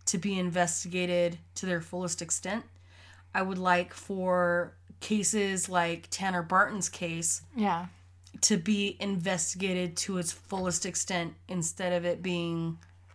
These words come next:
Speaker 1: swept under their fucking rug. Because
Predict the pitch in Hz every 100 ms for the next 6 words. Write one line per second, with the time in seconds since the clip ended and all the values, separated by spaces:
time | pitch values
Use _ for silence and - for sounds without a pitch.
0 | - - - - - - - - - -
1 | - - - - 180 165 180 165 165 160
2 | 170 156 156 151 156 156 165 - - -
3 | - - - - 170 185 185 175 170 165
4 | 156 -